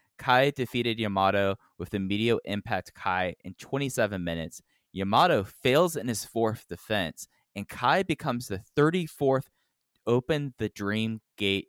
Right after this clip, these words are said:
champion. And we get a nice moment to end Final Gate, very reminiscent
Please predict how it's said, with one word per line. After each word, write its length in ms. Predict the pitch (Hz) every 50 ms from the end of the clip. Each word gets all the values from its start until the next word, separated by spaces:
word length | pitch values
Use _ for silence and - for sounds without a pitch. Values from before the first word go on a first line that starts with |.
| _ _
champion. 680 | - - 104 90 90 85 - 87 85 82 85 87 92 _ _ _ _ _ _ _ _ -
And 340 | 95 95 92 90 87 85 85 _ _ _ _
we 80 | - 98
get 240 | 101 127 117 104 - _
a 120 | - 98 98
nice 500 | 95 95 95 107 120 143 151 - - -
moment 640 | 127 117 110 107 104 98 90 80 - _ - - - _ _ _ _ _ _ _ _
to 280 | - - 104 95 90 87 - -
end 320 | - 107 104 101 95 -
Final 300 | - 113 101 92 92 90
Gate, 340 | - - 92 87 85 82 - _ _ _ _ _ _
very 280 | 107 113 117 131 139
reminiscent 760 | 135 123 120 120 117 113 110 113 110 - - - 104 95 87